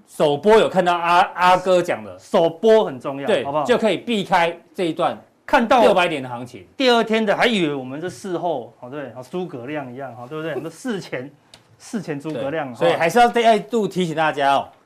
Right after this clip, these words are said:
Speaker 1: 我是金钱豹，好不好？
Speaker 2: 嗯。
Speaker 1: 每天的首播是在
Speaker 2: 哦，对。
Speaker 1: 我是金钱豹这个平台。
Speaker 2: 对，重磅首播。
Speaker 1: 对，一定要看到有这个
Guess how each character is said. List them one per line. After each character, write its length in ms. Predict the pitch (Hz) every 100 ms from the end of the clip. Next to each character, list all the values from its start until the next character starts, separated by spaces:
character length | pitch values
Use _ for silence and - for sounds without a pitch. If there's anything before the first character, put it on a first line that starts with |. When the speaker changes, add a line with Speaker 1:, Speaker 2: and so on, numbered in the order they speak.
| _ _
Speaker 1:
我 180 | 151 170
是 140 | 208
金 160 | 240 262
钱 160 | 247 220
豹， 240 | 233 - - - _
好 80 |
不 60 | 156
好？ 240 | 196 - - -
Speaker 2:
嗯。 80 | 117
Speaker 1:
每 260 | 202 185
天 180 | 175 269
的 120 | 269
首 260 | 214 175 147
播 340 | 143 214 214 -
是 120 | -
在 200 | 180 180
Speaker 2:
哦， 60 | - -
对。 80 | 139
Speaker 1:
我 100 | 135
是 160 | 135 202
金 140 | 214
钱 140 | 180
豹 140 | 180 160
这 80 | 156
个 80 |
平 240 | 131 131 135
台。 240 | 139 104 -
Speaker 2:
对， 240 | 151 127 117 _
重 160 | 214 151
磅 180 | 175
首 200 | 147 139
播。 240 | 123 160 165
Speaker 1:
对， 180 | 208 -
一 100 | 196
定 80 |
要 140 | 226 220
看 160 | 214
到 100 | 196
有 120 | 180 120
这 100 | 139
个 260 | 139 92